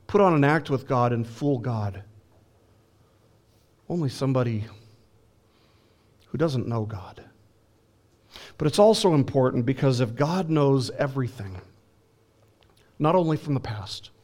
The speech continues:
not only in the present, but also in the future, if God knows all of it, then the promises that he has made can be believed. There's nothing that's gonna spring up and get in the way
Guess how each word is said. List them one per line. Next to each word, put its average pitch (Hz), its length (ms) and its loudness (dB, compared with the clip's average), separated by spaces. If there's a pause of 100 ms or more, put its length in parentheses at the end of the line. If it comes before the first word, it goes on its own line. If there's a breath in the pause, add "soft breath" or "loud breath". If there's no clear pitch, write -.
(340 loud breath)
not 156 160 4
only 156 320 4
in 135 100 2
the 131 60 -2
present, 110 480 -12 (260 soft breath)
but 135 120 2
also 160 280 6
in 147 60 4
the 139 80 4
future, 135 360 0
if 110 120 -6
God 165 260 -2
knows 165 180 4
all 139 300 2
of 113 120 0
it, 110 120 -2 (380 loud breath)
then 143 180 4
the 127 80 2
promises 156 720 -2
that - 140 -8
he 139 300 -4
has 127 300 -10
made 117 440 -8 (500 soft breath)
can 131 220 0
be 127 100 -2
believed. 110 680 -10 (880 loud breath)
There's 139 180 2
nothing 175 340 6
that's 160 160 0
gonna 151 180 0
spring 143 460 0
up 120 320 -2 (100)
and 135 160 2
get 143 200 0
in 135 80 -2
the 131 80 0
way 120 460 0